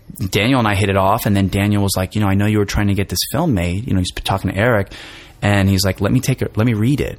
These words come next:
He's like, "'Cause I think I could get money for it," you know? Um, so he read it, he liked it, you know, he had some thoughts, uh, things he wanted to do a little different, but nothing major.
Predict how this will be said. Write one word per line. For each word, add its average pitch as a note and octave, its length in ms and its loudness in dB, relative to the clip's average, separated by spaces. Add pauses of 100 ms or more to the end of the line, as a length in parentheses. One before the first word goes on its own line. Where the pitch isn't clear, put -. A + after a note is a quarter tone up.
He's G2 200 -2
like, F2+ 100 -2
"'Cause - 100 -8
I G2 60 0
think G#2 180 -2
I G2+ 80 0
could - 140 -8
get - 160 -4
money A2 240 2
for - 340 -4
it," - 220 -10
you F#2+ 100 -2
know? F#2 300 0 (500)
Um, F#2 560 2
so F#2 160 0
he F#2+ 140 0
read G2 240 2
it, C3+ 240 0 (500)
he G2 160 0
liked G2+ 360 2
it, A#2 320 0
you G#2 80 4
know, F#2+ 100 2
he G2 120 4
had G#2 160 0
some A2 200 0
thoughts, G2+ 260 0
uh, F#2+ 100 -2 (120)
things G2+ 160 0
he A#2+ 120 -2
wanted G#2+ 180 2
to F#2 60 -2
do G2+ 100 -2
a - 40 0
little G2 140 0
different, A2 280 0
but F2 100 -2
nothing G2+ 260 -2
major. A2 420 0